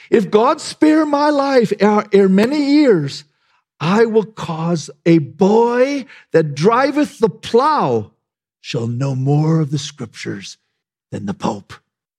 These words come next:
He says, "No, the Bible is not just the province of the bigwigs. God gave his word to all of us, and it's understandable to all of us. The big diamonds are on the surface." Jesus said, "Teach them to obey."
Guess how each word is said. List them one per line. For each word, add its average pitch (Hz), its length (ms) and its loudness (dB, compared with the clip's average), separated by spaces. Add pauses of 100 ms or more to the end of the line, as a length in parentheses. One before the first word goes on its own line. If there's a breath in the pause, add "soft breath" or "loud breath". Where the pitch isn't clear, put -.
(140)
He - 60 -16
says, 160 160 4
"No, 208 220 6
the 170 100 0
Bible 185 400 -2
is 147 140 -4
not 165 200 -2
just - 220 -10
the 170 80 -8
province 151 640 -8
of 131 160 -16
the 139 80 -6
bigwigs. 117 880 -6 (540)
God 135 300 -8
gave 139 220 -6
his 135 180 -10
word 127 300 -4 (120)
to - 140 -16
all 131 180 -8
of 120 120 -12
us, 107 80 -10
and 156 160 2
it's 143 200 -6
understandable 170 880 -4 (200 soft breath)
to - 120 -10 (120)
all 170 200 -4
of 160 120 -8
us. 147 260 -12 (540)
The - 80 -16
big 143 240 -4
diamonds 147 480 -4
are 135 60 -10
on 135 120 -10
the 131 80 -8
surface." - 640 -12 (560)
Jesus 151 320 0
said, 143 220 -6
"Teach - 420 -4
them 139 400 -6 (480)
to - 180 -8
obey." 107 600 -4